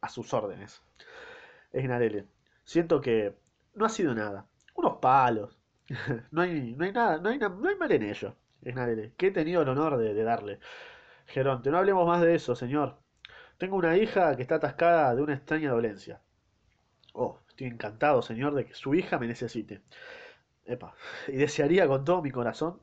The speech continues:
que usted también tuviera necesidad de mí, usted y toda su familia, para mostrar el afán que tengo en servirlo. Le agradezco sus sentimientos. Le aseguro que le hablo con la mejor sinceridad de mi alma. <coughs> Me hace demasiado honor.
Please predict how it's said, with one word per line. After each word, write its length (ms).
que 100
usted 200
también 260
tuviera 320
necesidad 420
de 80
mí, 240
usted 340
y 80
toda 200
su 120
familia, 440
para 160
mostrar 340
el 100
afán 300
que 100
tengo 240
en 60
servirlo. 520
Le 140
agradezco 440
sus 120
sentimientos. 680
Le 120
aseguro 640
que 120
le 80
hablo 220
con 100
la 80
mejor 220
sinceridad 420
de 80
mi 120
alma. 280
<coughs> 280
Me 100
hace 160
demasiado 400
honor. 240